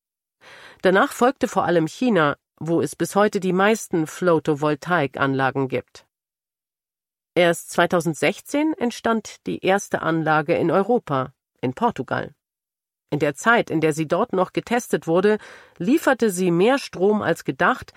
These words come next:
und hielt sogar Schnee und starken Wellen stand. Zweitausendneunzehn kam dann eine Anlage in den Niederlanden dazu. Sie kann viertausend Haushalte mit Strom versorgen.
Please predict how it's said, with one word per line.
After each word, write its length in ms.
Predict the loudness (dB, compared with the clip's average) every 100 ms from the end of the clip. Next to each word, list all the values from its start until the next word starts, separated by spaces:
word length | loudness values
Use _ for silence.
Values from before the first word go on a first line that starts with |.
| -20 -6
und 180 | -4 0
hielt 200 | 0 0
sogar 400 | -2 2 0 0
Schnee 440 | -2 0 2 0 0
und 180 | -2 -2
starken 520 | 0 0 0 -2 0
Wellen 300 | 0 0 -4
stand. 480 | -6 -6 -8 -12 _ _ _ _ _ _ _ _ _ _ _ _ -4
Zweitausendneunzehn 960 | 0 2 4 2 4 4 2 0 -2
kam 240 | 0 0 2
dann 240 | 2 2
eine 260 | 0 0 2
Anlage 520 | 0 2 0 0 -2
in 160 | -2
den 180 | 0 0
Niederlanden 640 | 2 0 0 0 -2 -4
dazu. 460 | -6 -6 -8 -10 -12 _ _ _ _ -20 -12
Sie 180 | -6 -2
kann 340 | 2 2 2
viertausend 800 | -2 0 0 0 0 0 0 0
Haushalte 540 | 0 0 0 -2 0 -2
mit 160 | -4
Strom 320 | -6 -4 -2 -2
versorgen. 600 | -4 -4 -4 -6 -12